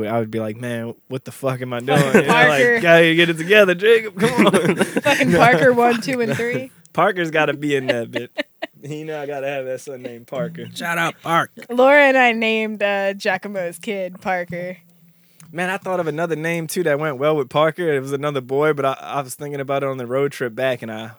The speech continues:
Speaker 1: completely forgot about it. Completely forgot. It was good, though.
Speaker 3: Anyway, I wanna ask you about this. At the Crawfish Bowl, you mentioned that you talked about this a little bit, but I wanna get a, a little bit more into it.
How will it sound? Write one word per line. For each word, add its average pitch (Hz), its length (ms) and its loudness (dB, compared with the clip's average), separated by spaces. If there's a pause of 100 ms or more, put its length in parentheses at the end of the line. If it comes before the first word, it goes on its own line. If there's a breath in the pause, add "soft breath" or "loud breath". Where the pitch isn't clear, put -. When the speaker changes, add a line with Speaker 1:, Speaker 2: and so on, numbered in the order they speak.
Speaker 1:
completely 113 480 -10
forgot 104 360 -6
about 107 300 -12
it. 110 100 -20 (640)
Completely 110 480 -10
forgot. 110 400 -16 (120)
It 131 100 -8
was 123 120 -6
good, 110 280 -8
though. 110 180 -14 (380)
Speaker 3:
Anyway, 110 640 2 (200 soft breath)
I 151 60 -4
wanna 190 240 2
ask 175 240 0
you 170 40 -2
about 135 320 -2
this. 151 480 0
At 156 180 -4
the - 80 -6
Crawfish 175 480 -4
Bowl, 151 220 0
you 160 120 -2
mentioned 262 360 -2
that 269 160 -6
you 254 80 -10
talked 285 240 -4
about 269 180 -2
this - 120 -10
a 214 60 -4
little 190 200 0
bit, 190 260 0
but 165 160 0
I 160 60 -2
wanna 190 200 -4
get 180 160 -2
a, 143 120 -4
a 131 80 -8
little 175 140 -4
bit 165 160 -2
more 165 240 0
into 151 460 0
it. 143 180 2